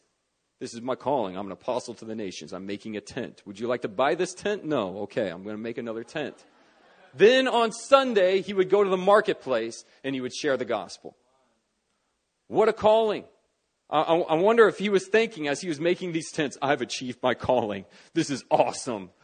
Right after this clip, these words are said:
I love this." And then when he's jailed and he can't even preach, he's like, "I've found my calling. I'm an apostle to the nations standing in this solitary confinement."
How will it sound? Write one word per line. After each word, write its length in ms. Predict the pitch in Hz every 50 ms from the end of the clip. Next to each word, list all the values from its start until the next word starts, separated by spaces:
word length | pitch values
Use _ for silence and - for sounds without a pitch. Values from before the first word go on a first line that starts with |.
| _ -
I 100 | - 151
love 280 | 156 156 156 165 165 139
this." 140 | 139 127 -
And 160 | 156 170 185
then 140 | 214 226 220
when 100 | 214 202
he's 180 | 190 160 139 117
jailed 580 | - - 190 196 226 208 160 131 127 131 - - - _ _ -
and 100 | 160 165
he 60 | 165
can't 240 | 160 - 226 226 214
even 220 | 208 180 156 139 127
preach, 560 | - - 233 233 190 135 110 - - - _ _ _ _ _ -
he's 180 | 165 165 147
like, 160 | 165 147 -
"I've 160 | - 147 131 -
found 300 | - - 139 135 139 135
my 120 | 135 135
calling. 440 | 135 - - 147 135 123 117 110 120
I'm 100 | 131 123
an 80 | 113
apostle 440 | 113 110 - - 165 151 156 - 170 143
to 80 | -
the 120 | 156 151 143
nations 540 | 143 135 127 127 - - 117 107 107 104 -
standing 540 | - - - - 147 143 143 147 147 147 139
in 140 | 127 120
this 280 | 123 117 110 - - -
solitary 460 | - 160 143 143 143 139 - 139 135
confinement." 720 | - 139 120 107 - 123 110 107 101 95 87 80 - -